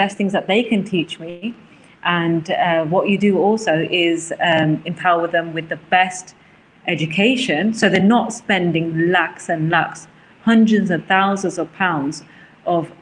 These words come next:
getting the child out and settled out by illegal or legal means, which cause the kind of debt problems back home, Hannah. And there's this massive expectation that this will pay off for the child afterwards. But what's,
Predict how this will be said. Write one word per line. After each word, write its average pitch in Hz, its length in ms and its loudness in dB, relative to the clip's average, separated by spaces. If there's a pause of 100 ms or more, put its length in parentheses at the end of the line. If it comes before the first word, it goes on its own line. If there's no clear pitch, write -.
(120)
getting 214 400 0
the 180 140 0
child 185 240 2 (180)
out 180 220 0 (100)
and 175 120 -6
settled 196 520 -2
out 165 240 -2
by 160 80 -2
illegal 185 580 0
or 214 160 2
legal 196 340 0
means, 175 600 -2 (520)
which 190 220 -2
cause 196 400 2
the 190 140 -4
kind 185 80 -2
of 156 120 -2
debt 190 300 -2
problems 170 460 -2 (100)
back - 240 -4 (640)
home, 175 260 0
Hannah. 233 220 0 (400)
And 180 100 0
there's 180 140 0
this 175 160 -6 (100)
massive 196 300 -2
expectation 180 680 -2
that 165 140 0
this 170 180 -4
will 170 160 0 (100)
pay 180 140 2
off 190 160 -6 (320)
for 175 60 -2
the 165 100 -4
child 196 420 0 (200)
afterwards. 160 460 -4 (520)
But 208 160 2
what's, 233 340 2